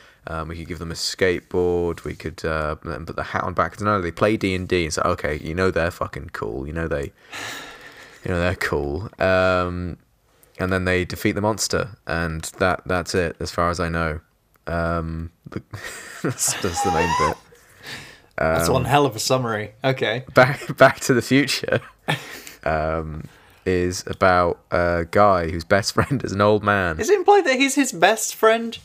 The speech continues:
Speaker 2: Is that how
Speaker 1: I
Speaker 2: that
Speaker 1: don't know. In my, in my headcanon, yes. Um,
Speaker 2: Okay.
Speaker 1: he goes, <laughs> he goes, his only friend is, uh, this old man. Um, the old man invents a time machine, but then
Speaker 2: That's
Speaker 1: immediately gets,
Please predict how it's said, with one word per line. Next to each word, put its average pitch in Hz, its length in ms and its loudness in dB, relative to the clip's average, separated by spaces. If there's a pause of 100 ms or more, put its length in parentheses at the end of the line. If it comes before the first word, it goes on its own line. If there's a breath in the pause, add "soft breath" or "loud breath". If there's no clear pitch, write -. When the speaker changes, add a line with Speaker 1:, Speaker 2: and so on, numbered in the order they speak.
Speaker 2:
Is - 120 -6
that 202 200 0
how 196 100 -2
Speaker 1:
I - 20 0
Speaker 2:
that 95 140 4
Speaker 1:
don't 85 120 0
know. 85 200 -2 (460)
In 95 160 -2
my, 107 200 4
in 110 160 -4
my 110 160 4
headcanon, 90 540 -6
yes. 85 420 -8 (600 soft breath)
Um, 90 300 -2
Speaker 2:
Okay. 120 240 -4
Speaker 1:
he 110 120 -6
goes, - 600 -4
<laughs> - 60 -14
he 135 120 -4
goes, 120 460 0 (760 soft breath)
his 123 160 0
only 110 320 2
friend 76 400 -12 (300 soft breath)
is, 85 220 -8
uh, 85 160 -2
this 87 240 -6
old 95 240 -2
man. 87 360 -6 (500 loud breath)
Um, 92 460 0
the 104 100 0
old 117 180 2
man 87 240 -2
invents 95 280 -4
a - 100 -8
time 120 220 0
machine, 73 400 -8 (340 loud breath)
but 101 120 -6
then 113 160 0
Speaker 2:
That's 113 240 -2
Speaker 1:
immediately 127 500 -2
gets, - 460 -4